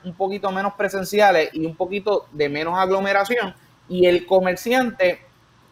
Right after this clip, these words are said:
tiene que empezar a mirar planes B y planes C en su negocio, en mi opinión, porque nosotros podemos querer reabrir toda la economía. Hay unos negocios que, que se van a tardar un montón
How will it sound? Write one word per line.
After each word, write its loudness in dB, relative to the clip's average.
tiene 0
que 2
empezar 0
a 2
mirar 2
planes 0
B 0
y -6
planes 0
C -4
en -4
su -6
negocio, 0
en -8
mi -6
opinión, -6
porque 4
nosotros 2
podemos 0
querer 0
reabrir 2
toda 2
la 4
economía. -4
Hay 2
unos -6
negocios -2
que, -2
que -2
se -6
van 2
a -4
tardar 2
un -2
montón -2